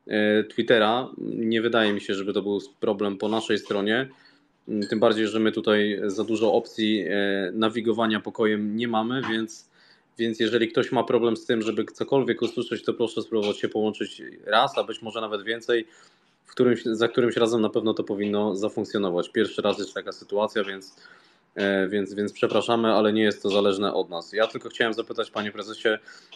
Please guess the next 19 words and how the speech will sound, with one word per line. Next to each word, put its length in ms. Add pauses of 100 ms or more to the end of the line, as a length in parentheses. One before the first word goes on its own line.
e, 240
jak 180
pan 120
ocenia 380
wejście 340
w 40
nowy 180
rok 160
jako, 280
jako 220
prezes, 340
jako, 260
jako 220
widzew? 440
Czy, 200
czy 220
coś 200
się 180
udało, 460